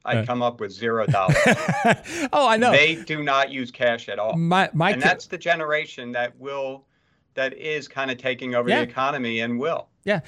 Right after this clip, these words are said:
Speaker 2: My kids, uh, both m-, both my, both my boys don't carry wallets at all. They, they basically
Speaker 1: Actually, mine don't either.
Speaker 2: Yeah,
Speaker 1: You're
Speaker 2: they,
Speaker 1: right.
Speaker 2: they have a little, like, you know,
Speaker 1: On their
Speaker 2: sleeve
Speaker 1: phone.
Speaker 2: thing for their, you know, that they have their license and a credit card in or debit card in, I mean,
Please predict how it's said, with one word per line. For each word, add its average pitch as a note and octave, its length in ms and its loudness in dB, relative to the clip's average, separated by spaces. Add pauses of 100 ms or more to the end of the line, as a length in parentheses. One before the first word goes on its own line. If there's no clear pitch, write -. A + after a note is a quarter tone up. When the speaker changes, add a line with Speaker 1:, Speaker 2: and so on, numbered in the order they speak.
(220)
Speaker 2:
My F3 200 2
kids, D3+ 260 0
uh, C3 320 2
both D3 380 -2
m-, C3+ 140 -4
both D3+ 300 0
my, C#3 340 0
both C#3+ 280 -2
my C3+ 80 0
boys A#2+ 460 -2
don't A2+ 240 -2
carry G#2 240 -2
wallets G2 560 -6 (240)
at A#2+ 100 2
all. G#2 240 -2 (380)
They, B2+ 300 2
they A#2 460 0
basically G#2+ 260 0 (180)
Speaker 1:
Actually, C3 80 2
mine C3 200 6
don't A2 220 0
either. G2 360 -4
Speaker 2:
Yeah, C#3+ 160 -2
Speaker 1:
You're B2 120 -2
Speaker 2:
they, G#2+ 60 2
Speaker 1:
right. G2+ 220 -2
Speaker 2:
they D3 120 2
have D#3 160 2
a C#3 60 0
little, C#3 340 0
like, A#2+ 260 -2 (220)
you C3 120 0
know, G2+ 200 -2 (220)
Speaker 1:
On A2 140 -4
their G#2+ 100 -2
Speaker 2:
sleeve D3 400 2
Speaker 1:
phone. - 60 -16
Speaker 2:
thing D#3+ 440 0
for C3+ 180 -4
their, A#2 320 2 (760)
you C#3+ 160 0
know, A#2+ 160 2
that A2+ 160 -4
they B2 120 2
have B2 120 2
their G#2+ 120 0
license A#2 460 0
and G2 100 -4
a F#2 40 -4
credit A2 280 -2
card A#2+ 200 -2
in G#2 80 -2
or G2+ 60 -4
debit A2 280 -2
card B2 220 0
in, B2+ 160 -2
I - 40 -2
mean, C#3+ 160 -4